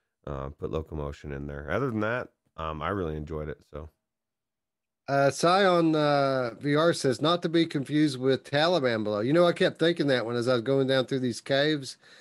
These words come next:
Speaker 2: Uh, I was thinking, "Man, these caves are just like the Taliban's caves where they, uh, you know,
Speaker 1: <laughs>
Speaker 2: destroyed all of those Buddhist monuments ten years ago." I don't know if you remember that, Roots, where
Speaker 1: I
Speaker 2: they blew up.
Speaker 1: I do. I remember
Speaker 2: Uh,
Speaker 1: something about that. That was the beginning of
Speaker 2: Yeah.
Speaker 1: destroying history. Um,
Speaker 2: Yep.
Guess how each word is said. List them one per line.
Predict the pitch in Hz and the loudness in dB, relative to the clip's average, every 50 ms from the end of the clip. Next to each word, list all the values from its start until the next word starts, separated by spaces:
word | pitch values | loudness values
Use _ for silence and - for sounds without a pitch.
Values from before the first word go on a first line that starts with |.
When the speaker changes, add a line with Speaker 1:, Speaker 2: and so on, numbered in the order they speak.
| - - _ _ _ - | -20 -20 _ _ _ -8
Speaker 2:
Uh, | 117 113 110 110 107 107 107 101 101 104 95 - | -4 -2 -2 0 0 0 0 -2 -4 -6 -8 -8
I | - 120 | -4 -4
was | 123 113 - | -4 -2 -2
thinking, | - 151 147 - 135 127 | -2 -2 -2 0 -2 0
"Man, | 143 156 151 143 | 0 0 2 2
these | 156 170 170 | 2 0 0
caves | - 170 147 147 131 | 0 0 -2 0 -2
are | 135 | -4
just | 123 127 143 - - | -4 -4 -4 -2 0
like | 160 151 135 | -2 0 -2
the | 143 | -4
Taliban's | - - 143 160 190 180 151 131 120 113 - | -4 0 0 2 2 2 2 0 0 0 -2
caves | - 127 123 123 120 107 | 0 0 2 2 0 0
where | 113 120 123 | -2 -2 0
they, | 117 123 123 123 120 120 | 2 2 2 2 2 0
uh, | 117 117 117 113 107 - _ _ _ _ _ - - 90 - - | 0 0 0 -2 -4 -6 _ _ _ _ _ -10 -10 -10 -8 -2
you | 123 127 | -2 0
know, | 113 113 113 | 2 2 2
Speaker 1:
<laughs> | 139 | 2
Speaker 2:
destroyed | 143 147 160 165 156 151 156 156 156 151 | 0 0 -2 -2 -2 0 2 2 4 4
all | 147 147 147 | 4 4 2
of | 143 131 | 2 2
those | - 143 143 135 - - - _ | 0 -2 -2 -2 -6 -10 -8 _
Buddhist | - 151 151 151 151 - - | 2 2 4 4 2 0 0
monuments | 143 139 143 156 175 175 160 139 127 117 110 - | 2 2 4 4 4 4 4 2 2 0 -4 -6
ten | - - 127 117 | -4 -2 0 0
years | 113 113 110 107 98 101 | 0 -2 -2 -4 -4 -6
ago." | 104 107 107 104 107 107 101 104 | -4 -2 -2 -2 -2 -2 -4 -4
I | |
don't | 113 120 110 | -4 -6 -6
know | 120 | -8
if | 123 117 - | -10 -8 -6
you | 123 | -4
remember | 113 113 123 127 117 113 | -2 -2 -2 -2 -2 -2
that, | 120 131 123 - | -2 -2 -2 -2
Roots, | 98 104 104 104 - - | -4 -6 -6 -6 -6 -6
where | 87 92 | -4 -2
Speaker 1:
I | 101 | -2
Speaker 2:
they | 104 | -4
blew | 92 92 107 110 110 | -4 -6 -6 -4 -4
up. | 113 110 - _ _ - - _ _ _ _ _ _ | -4 -4 -6 _ _ -20 -20 _ _ _ _ _ _
Speaker 1:
I | - 87 95 | -8 -6 -6
do. | 92 92 95 104 107 | -4 -4 -4 -4 -4
I | 90 76 | -4 -6
remember | 76 78 82 85 85 85 | -6 -8 -8 -10 -10 -10
Speaker 2:
Uh, | 95 | -10
Speaker 1:
something | 92 - 92 87 - 87 80 | -12 -12 -14 -14 -12 -10 -10
about | 76 76 73 73 73 | -8 -8 -8 -10 -10
that. | - 78 73 67 | -10 -12 -10 -8
That | 69 | -8
was | 92 95 90 | -8 -8 -8
the | 87 | -8
beginning | 80 80 82 78 82 80 80 82 | -10 -10 -10 -8 -8 -8 -8 -8
of | 80 78 | -8 -8
Speaker 2:
Yeah. | 80 78 | -10 -12
Speaker 1:
destroying | - 98 87 87 85 82 | -12 -8 -8 -6 -6 -6
history. | 82 90 90 _ - 73 73 - _ _ _ _ _ _ _ _ _ _ - | -6 -8 -10 _ -10 -12 -12 -12 _ _ _ _ _ _ _ _ _ _ -12
Um, | - - - 78 80 80 78 _ _ - | -10 -10 -10 -10 -12 -14 -16 _ _ -14
Speaker 2:
Yep. | 104 107 107 | -12 -12 -12